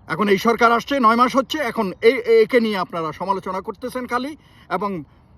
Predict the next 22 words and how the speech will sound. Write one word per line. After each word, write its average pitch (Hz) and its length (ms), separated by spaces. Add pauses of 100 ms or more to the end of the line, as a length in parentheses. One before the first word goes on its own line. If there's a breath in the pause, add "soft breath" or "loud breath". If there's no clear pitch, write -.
যে 254 200
কোনো 330 200
ডিসিশন 220 400
নিচ্ছে 165 420
ওইটাকে 233 340
নিয়ে 180 260
আপনারা 160 420
উল্টা 208 400
পাল্টা 196 500
পর-, 196 260 (440 soft breath)
কল্পিত 226 440
কাহিনী 190 440
বানাইয়া 175 480 (300 soft breath)
এটাকে 165 420 (200)
মিথ্যা 185 600
অপপ্রচার 170 500
চালাচ্ছেন। 127 440 (840)
This 202 220
not 190 220
good। 240 200 (1200)
দেশকে 185 320
ভালোবাসেন, 175 520